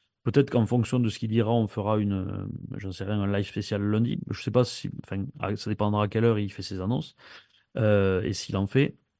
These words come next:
Mais, euh, mais c'est ça qu'il faudra voir. De toute façon, voilà, je vous donne clé en main le, le, le truc. Si jamais Donald Trump allait vers un abandon de l'Ukraine, ce que je ne crois pas à ce stade, parce que la façon dont il évolue, dont il parle, euh, sur Vladimir Poutine, et cetera,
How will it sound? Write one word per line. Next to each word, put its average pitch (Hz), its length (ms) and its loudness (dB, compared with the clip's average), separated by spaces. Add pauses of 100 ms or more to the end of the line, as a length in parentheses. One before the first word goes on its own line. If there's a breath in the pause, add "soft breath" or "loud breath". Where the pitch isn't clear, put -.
Mais, 120 360 6
euh, 95 680 2
mais 101 460 0
c'est - 120 -2
ça 143 160 2
qu'il 120 160 -6
faudra 107 200 4
voir. 107 160 2
De - 100 -12
toute - 160 -20
façon, 101 240 -4
voilà, 104 220 -6
je - 80 -12
vous 104 100 -2
donne 107 280 2
clé 117 160 -2
en 107 60 2
main 107 200 2
le, 90 220 -2
le, 87 180 -8
le 90 100 -6
truc. - 260 -2 (400 loud breath)
Si - 300 4
jamais 160 220 10
Donald 131 200 8
Trump 127 260 0
allait 120 140 4
vers 110 180 0
un 110 80 0
abandon 120 340 4
de 120 60 4
l'Ukraine, 117 360 2
ce - 160 0
que 175 160 4
je 131 80 4
ne 131 100 4
crois 120 220 0
pas 113 120 0
à 110 40 2
ce 104 100 -8
stade, 104 320 -6 (120)
parce - 160 -12
que 117 80 -2
la 104 100 -2
façon 117 340 -4
dont 110 80 0
il 110 180 -6
évolue, 117 420 0 (320 loud breath)
dont 110 100 -6
il 104 160 -10
parle, 104 380 2 (520 soft breath)
euh, 95 260 -4
sur 104 320 -6
Vladimir 104 360 -2
Poutine, 107 320 -4
et 101 100 -6
cetera, 104 420 -6